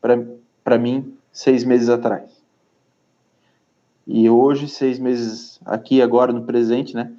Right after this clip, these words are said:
é, é, foi uma sensação incrível hoje quando eu, quando eu, quando eu vi que eu tinha terminado. Foi, foi um, uma felicidade, assim, bem, bem forte. Foi, chegou a ser bem emocionante.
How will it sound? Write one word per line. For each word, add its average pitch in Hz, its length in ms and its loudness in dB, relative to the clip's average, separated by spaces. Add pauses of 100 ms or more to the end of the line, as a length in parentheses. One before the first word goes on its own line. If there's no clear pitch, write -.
(400)
é, 117 760 2 (720)
é, 113 160 2 (240)
foi 131 140 4
uma 131 120 0
sensação 139 460 -4
incrível 147 420 0
hoje 135 320 2
quando 131 240 -6
eu, 135 60 -4 (180)
quando 123 180 -2
eu, 120 380 0 (1120)
quando 120 220 0
eu 117 360 2 (120)
vi 117 200 -2
que 120 100 -4
eu 127 40 -6
tinha 123 160 -6
terminado. 120 560 -2 (760)
Foi, 113 300 4
foi 117 280 2
um, 120 300 -8 (520)
uma 117 680 2
felicidade, 117 540 -2
assim, 123 240 -10
bem, 117 500 -4 (920)
bem 151 120 4
forte. 117 320 -2
Foi, 131 160 2
chegou 135 360 0
a 135 120 4
ser 135 160 -4
bem 127 220 0
emocionante. 135 600 -6